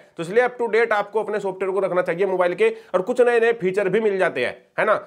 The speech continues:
परफॉर्मेंस बढ़ती है आपके मोबाइल की। तो कैसे अपडेट करना है आपको अपना Android मोबाइल, उसके लिए थोड़ा वीडियो को ध्यान से देखना। वीडियो अच्छी लगे, यूजफुल लगे, आपके लाइफ में काम आने वाली वीडियो हो तो वीडियो को लाइक करना,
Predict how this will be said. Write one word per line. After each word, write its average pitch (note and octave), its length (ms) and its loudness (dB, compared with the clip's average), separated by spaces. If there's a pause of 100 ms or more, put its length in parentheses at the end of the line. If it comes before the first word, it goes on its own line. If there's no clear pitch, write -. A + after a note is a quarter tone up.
(240)
परफॉर्मेंस G#3 480 0
बढ़ती F#3+ 260 -2
है F#3 60 4
आपके E3+ 220 -2
मोबाइल C3 260 -4
की। G2 100 -10 (200)
तो F#3 80 -2
कैसे G3+ 240 2
अपडेट A#3+ 260 0
करना A3 220 -4
है A3+ 60 0
आपको A3 300 0
अपना A3 240 0
Android G3+ 280 0
मोबाइल, G3 300 0
उसके F#3+ 180 -8
लिए G3+ 80 -2
थोड़ा G3 180 0
वीडियो F#3+ 240 -4
को F#3+ 80 -2
ध्यान D#3 220 -8
से G#3 80 -4
देखना। G3+ 240 0
वीडियो A#3+ 280 2
अच्छी C4+ 220 0
लगे, B3+ 240 2
यूजफुल A3 480 -8
लगे, A#3+ 280 0 (380)
आपके G3 300 0
लाइफ A3 220 -2
में A3+ 140 -4
काम G#3 260 -2
आने A3 140 2
वाली A3 220 0
वीडियो G3 280 2
हो G#3 100 0
तो G#3+ 120 -6
वीडियो G3+ 200 -2
को A3 100 0
लाइक G3+ 280 0
करना, A3 280 0